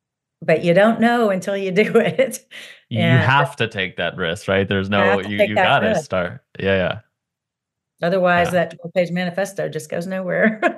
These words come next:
Speaker 1: <laughs> So.
Speaker 2: Incredible. And so that's amazing to go from publishing this book to filling your first retreat. Like, how did you, how were you making connections? Was it through your book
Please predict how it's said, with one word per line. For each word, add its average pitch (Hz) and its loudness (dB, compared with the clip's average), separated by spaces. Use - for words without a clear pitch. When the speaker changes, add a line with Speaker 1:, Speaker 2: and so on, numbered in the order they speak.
Speaker 1:
<laughs> - 0
So. - -12
Speaker 2:
Incredible. 113 0
And 95 -6
so 98 0
that's 101 -2
amazing 110 0
to 101 -4
go 95 0
from 90 -6
publishing 101 -2
this 95 -6
book 92 -2
to 92 -4
filling 101 0
your 95 -4
first - -4
retreat. 98 -6
Like, 104 -4
how 127 -2
did 147 -2
you, 139 0
how 131 0
were 160 0
you 170 -2
making 147 -4
connections? 117 -4
Was 95 -4
it 98 -8
through 107 -4
your 101 0
book 98 -2